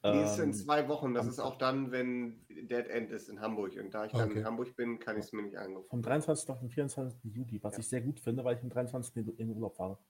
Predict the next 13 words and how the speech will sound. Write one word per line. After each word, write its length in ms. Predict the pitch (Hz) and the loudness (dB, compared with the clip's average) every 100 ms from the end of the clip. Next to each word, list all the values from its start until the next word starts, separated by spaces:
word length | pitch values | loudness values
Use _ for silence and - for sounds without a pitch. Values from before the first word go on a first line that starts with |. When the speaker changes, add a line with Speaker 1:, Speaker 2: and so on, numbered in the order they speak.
| _ | _
Speaker 3:
Ah, 280 | 135 160 135 | 8 10 8
sehr 220 | - 107 | 6 2
schön. 220 | - 101 - _ - | 2 -4 -4 _ -4
Speaker 2:
Entschuldigung. 420 | 143 143 - - - - | 0 0 -2 -8 -6 -8
<laughs> 680 | - - - - - - _ _ _ _ _ _ _ _ 175 | 6 6 6 2 2 -10 _ _ _ _ _ _ _ _ 12
Speaker 3:
Ich 60 | |
muss 200 | 208 190 | 12 12
sagen, 440 | 156 143 139 135 139 | 12 12 12 8 6
ich 160 | 147 | 4
finde, 260 | - 151 143 | 8 8 10
Sammy 300 | - 160 160 | 8 8 8
Guevara 600 | 131 123 127 131 123 117 | 8 10 10 12 8 8
hat 340 | 123 123 - | 6 6 2